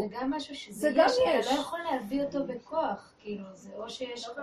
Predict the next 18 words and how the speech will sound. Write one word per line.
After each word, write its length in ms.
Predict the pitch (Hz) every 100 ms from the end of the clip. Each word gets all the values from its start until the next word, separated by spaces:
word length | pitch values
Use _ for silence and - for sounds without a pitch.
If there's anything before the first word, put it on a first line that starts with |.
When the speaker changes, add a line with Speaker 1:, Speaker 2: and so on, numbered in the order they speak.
| 254
Speaker 1:
שהשם 420 | 269 262 277 269
נותן 380 | 262 - 269 262
או 120 | 262
לא, 220 | 262 269
אז 220 | 214 185 -
עוד 160 | 277 -
פעם 200 | 370 339
אתה 160 | 262 226
רץ 320 | 220 208 -
למשהו. 480 | 190 - 202 - - _ _ _ -
Speaker 2:
אל 40 | 247
תרוצו 440 | 294 269 269 226
לאף 260 | 220 220 220
מקום, 280 | - 240 202
תחיו 240 | 208 214 214 -
כאן 180 | - 202
ועכשיו 340 | 202 190 - 208
בפשטות, 500 | 196 - 175 - 170